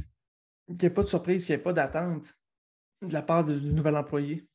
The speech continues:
Donc, tout est là. Mettons, on retourne chez la cliente que je faisais de la formation, justement,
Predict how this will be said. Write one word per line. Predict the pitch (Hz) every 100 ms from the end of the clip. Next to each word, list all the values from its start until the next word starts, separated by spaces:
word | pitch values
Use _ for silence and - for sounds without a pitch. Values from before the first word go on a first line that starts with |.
| -
Donc, | 160 151 151
tout | 220
est | 202
là. | 151 151
Mettons, | 202 160 170
on | 180 135
retourne | - - 185 170 - - _ _ _ _ _
chez | - 147
la | 147
cliente | 143 135 165 160
que | - - 53 -
je | -
faisais | 135
de | 131
la | 131
formation, | 131 131 131 - 165
justement, | 143 - 139 165